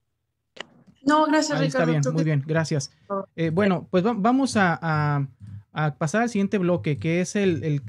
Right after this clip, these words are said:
Speaker 2: tema de política y gobierno, para entrar en materia, eh, que esto es uno de los, pues, más mexicanos, ¿no? El tema de la política y gobierno, que siempre lo vivimos. Muchas decisiones que se toman, eh,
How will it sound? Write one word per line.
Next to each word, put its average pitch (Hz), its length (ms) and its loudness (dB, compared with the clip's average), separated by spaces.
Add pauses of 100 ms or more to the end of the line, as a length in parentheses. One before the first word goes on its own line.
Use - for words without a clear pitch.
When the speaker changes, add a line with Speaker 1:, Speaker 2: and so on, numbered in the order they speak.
(140)
Speaker 2:
tema 202 420 2
de 156 380 2
política 170 360 0
y 175 40 4
gobierno, 143 520 2
para 143 180 0
entrar 175 200 2
en 208 60 2
materia, 156 480 2 (280)
eh, 147 200 -4
que 180 140 2
esto 208 280 0
es 185 240 0
uno 202 220 4
de 170 80 4
los, 143 380 -2 (160)
pues, 147 320 -4 (540)
más 196 280 2
mexicanos, 190 720 4
¿no? 190 160 4
El 156 180 2
tema 185 220 4
de 190 60 4
la 165 100 2
política 165 320 2
y 165 40 4
gobierno, 165 460 0 (400)
que 151 420 0
siempre 190 300 0
lo 185 80 4
vivimos. 160 480 4
Muchas 190 260 2
decisiones 240 920 2
que 165 280 -2
se 156 140 -2
toman, 226 680 2 (240)
eh, 147 420 0